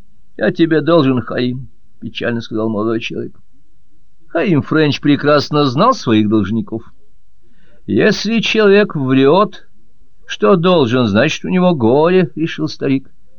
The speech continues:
Он подтолкнул гостя вглубь комнаты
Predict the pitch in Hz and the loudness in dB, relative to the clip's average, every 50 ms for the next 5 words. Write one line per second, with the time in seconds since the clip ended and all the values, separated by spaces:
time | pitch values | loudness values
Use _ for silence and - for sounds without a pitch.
0 | - - - 120 120 104 - 113 98 - - 123 117 104 123 120 113 107 98 113 | -12 -6 -2 0 0 0 -2 -6 -8 -6 -4 -4 -2 0 0 0 2 2 4 2
1 | 104 104 - - 117 101 92 87 101 107 101 101 - - - 139 156 139 113 104 | 2 2 0 -4 -4 -2 -2 0 -2 -2 -2 -4 -6 -8 -6 -4 -2 -2 -2 -4
2 | - 117 - | -4 -6 -8